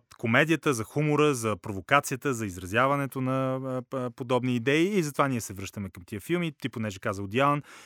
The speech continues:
който той, за да стигне до този интелектуалния хумор, в който си прави шегички с Пруст, буквално, и ти се смееш на виц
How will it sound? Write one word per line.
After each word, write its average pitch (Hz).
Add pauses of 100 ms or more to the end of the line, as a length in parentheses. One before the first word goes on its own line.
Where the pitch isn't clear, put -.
(120)
който 160
той, 160
за 127
да 117
стигне 170
до 143
този 147
интелектуалния 127
хумор, 135
в -
който -
си -
прави 120
шегички 120
с -
Пруст, - (440)
буквално, 117
и 113
ти 113
се 113
смееш 127
на 113
виц 104